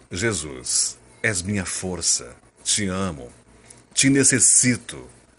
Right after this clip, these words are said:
Cura-me e cura minha família. Vamos orar juntos? Hoje, Senhor, agradeço pelo dia maravilhoso,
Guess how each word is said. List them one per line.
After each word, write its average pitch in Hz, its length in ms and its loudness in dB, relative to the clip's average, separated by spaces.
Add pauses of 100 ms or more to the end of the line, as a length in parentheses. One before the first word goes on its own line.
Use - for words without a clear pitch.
(220)
Cura-me 90 640 0 (400)
e 117 80 -2
cura 120 320 0
minha 107 180 -2
família. 69 560 -8 (1400)
Vamos 160 340 4
orar 117 240 6
juntos? 92 800 0 (1300)
Hoje, 147 340 2
Senhor, 69 420 -4 (720)
agradeço 127 720 4
pelo 143 240 2
dia 120 460 2
maravilhoso, 98 920 -2